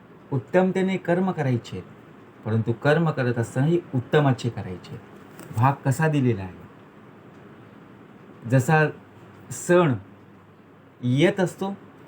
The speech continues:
सण जात असतो, परंतु सणाचा आनंद हा आयुष्यात आपण जो जीवन जगत असतो ना, जगायला भाग पाडत असतो, तो जीवनातला एक प्रसंग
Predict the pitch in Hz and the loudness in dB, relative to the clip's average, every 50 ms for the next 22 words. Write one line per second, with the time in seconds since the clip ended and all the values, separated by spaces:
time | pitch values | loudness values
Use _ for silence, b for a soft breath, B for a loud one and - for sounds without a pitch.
0 | - - - 143 151 156 135 117 - - 117 110 113 113 - 101 95 - - - | -10 -2 0 2 2 2 0 -2 0 0 0 0 0 -2 -6 -12 -16 -16 -18 -20
1 | - - - - - - - - - - - - - 117 120 131 139 127 - 143 | -20 -20 -20 -20 -20 -20 -20 -20 -20 -20 -16 0 2 4 4 4 2 0 -2 -6
2 | 131 - - 110 110 123 139 143 - - 139 - - - - 110 113 120 135 147 | -6 -4 -2 0 2 2 2 2 0 -2 -4 -4 -4 -6 0 2 4 4 4 2
3 | 147 131 113 104 92 90 - - - - - - - - - - - - - - | 2 0 -2 -4 -8 -10 -14 -20 -20 -20 -20 -20 -20 -20 -20 -20 -20 -20 -20 -20
4 | - - - - 113 123 131 135 - - - 113 110 120 131 135 131 - - 151 | -20 -20 -8 -2 0 0 0 -2 -6 -6 -4 0 2 2 2 0 0 -2 0 0
5 | 143 147 - - - - - - - - - - - - - - - - - - | 0 0 -2 -8 -18 -20 -20 -20 -20 -20 -20 -20 -20 -20 -20 -20 -20 -20 -20 -20
6 | - - - - - - - - - 104 110 110 - 147 147 143 123 139 143 127 | -20 -20 -20 -20 -20 -20 -20 -18 -6 -4 -4 0 2 4 6 6 6 6 6 6
7 | 110 92 98 110 113 131 143 143 127 98 110 113 107 131 127 147 143 127 - - | 4 4 4 6 8 8 8 8 8 8 8 8 8 6 4 2 0 -2 -4 -6
8 | - 139 123 104 90 - - - - - - - - - - - - - - - | -6 -6 -6 -6 -8 -14 -20 -20 -20 -20 -20 -20 -20 -20 -20 -20 -20 -20 -20 -20
9 | - - - - 101 123 120 117 135 143 143 147 147 143 143 - - - - - | -20 -20 -16 0 2 2 4 4 4 2 2 2 0 -2 -2 -6 -16 -20 -20 -20
10 | - - 120 107 117 160 202 208 - - 156 135 120 117 - 110 - - - 92 | -14 -4 0 4 6 6 6 6 2 -4 -2 -2 -2 -2 -4 -6 -10 -12 -14 -16
11 | - - - - - - - - - - - - - - 139 143 151 156 151 - | -16 -18 -20 -20 -20 -20 -20 -20 -20 -20 -20 -20 -6 -2 0 2 2 0 -2 -4
12 | - - - - - - 123 107 120 127 123 131 135 143 143 - 139 147 139 - | -10 -18 -20 -20 -18 -14 -4 0 2 4 4 4 2 2 0 0 -2 -2 -2 0
13 | - 143 147 139 - - - 113 117 117 - 151 143 135 | 0 0 0 0 -4 -10 -6 -4 -4 -2 -2 -2 0 0